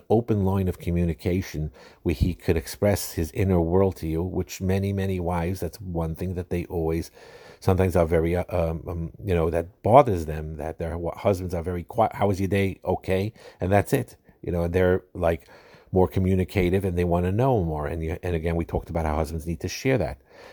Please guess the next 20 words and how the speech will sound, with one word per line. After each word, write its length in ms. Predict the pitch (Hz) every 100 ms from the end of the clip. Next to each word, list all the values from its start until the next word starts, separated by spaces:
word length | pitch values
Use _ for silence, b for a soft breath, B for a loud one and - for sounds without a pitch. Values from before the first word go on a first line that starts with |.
| B
So 200 | - 104
that's 240 | 127 -
very, 260 | 107 101 87
very 300 | 85 82 80
important, 580 | 76 - 76 - 76 - B B B B B -
um, 300 | 80 78 82
to, 200 | - 90
to, 280 | - 87 85
to 280 | - 90 85
allow 300 | 90 95 123
yourself 340 | 123 107 110 -
to 80 |
be 120 | 90 80
vulnerable. 640 | 87 92 104 110 120 139
And 140 | 90 87
then 160 | 85
when 180 | 85 82
you 240 | 82 80
h-, 460 | - - - - -
hear 320 | 117 135 98